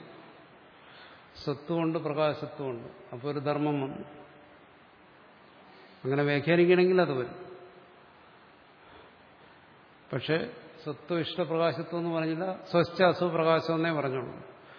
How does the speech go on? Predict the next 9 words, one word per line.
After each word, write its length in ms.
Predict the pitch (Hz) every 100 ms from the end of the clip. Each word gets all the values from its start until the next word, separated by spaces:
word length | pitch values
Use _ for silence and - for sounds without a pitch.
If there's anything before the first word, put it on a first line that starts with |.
| - - -
സ്വമാണ് 440 | 170 180 170 165
പ്രകാശമാണ്. 760 | 151 147 143 131 139 113 113 120 - - - - - -
നമ്മൾ 240 | 135 147
വ്യാഖ്യാനിക്കുമ്പോഴാണ് 760 | 160 151 151 175 175 180 175 175
പറയുന്നത് 400 | 170 165 165 160
എന്ത്? 240 | 156 147 139
സ്വത്വ 320 | 156 156 160
വിശിഷ്ട 460 | 143 123 147 -
പ്രകാശം. 440 | 160 143 127 123